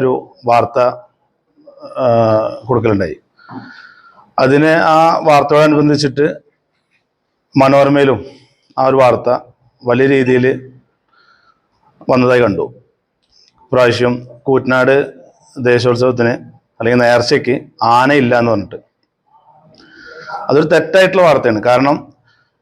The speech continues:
രണ്ടായിരത്തി പതിനെട്ട് മുതൽ ഇത് കൂറ്റനാട് പ്രാദേശികമായിട്ട് നടത്തുന്ന ഒരു ദേശോത്സവ കമ്മിറ്റിയുടെ കീഴിലാണ് ഈ ഉത്സവങ്ങളും ആചാരങ്ങളൊക്കെ നടക്കുന്നത്.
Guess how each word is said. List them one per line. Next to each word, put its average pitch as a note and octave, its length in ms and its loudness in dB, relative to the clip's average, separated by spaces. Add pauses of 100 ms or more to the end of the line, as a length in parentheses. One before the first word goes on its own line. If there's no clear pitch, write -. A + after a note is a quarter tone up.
(200)
രണ്ടായിരത്തി D#3 600 2
പതിനെട്ട് D#3+ 400 0
മുതൽ B2+ 180 0 (800)
ഇത് C#3 120 4 (400)
കൂറ്റനാട് C3+ 480 0 (140)
പ്രാദേശികമായിട്ട് C3+ 800 2
നടത്തുന്ന A#2+ 400 -2
ഒരു D3 140 -4
ദേശോത്സവ C3+ 480 0
കമ്മിറ്റിയുടെ B2+ 460 0
കീഴിലാണ് B2 460 0 (560)
ഈ - 20 2 (400)
ഉത്സവങ്ങളും C#3 600 0
ആചാരങ്ങളൊക്കെ C#3+ 460 0
നടക്കുന്നത്. A2+ 380 -2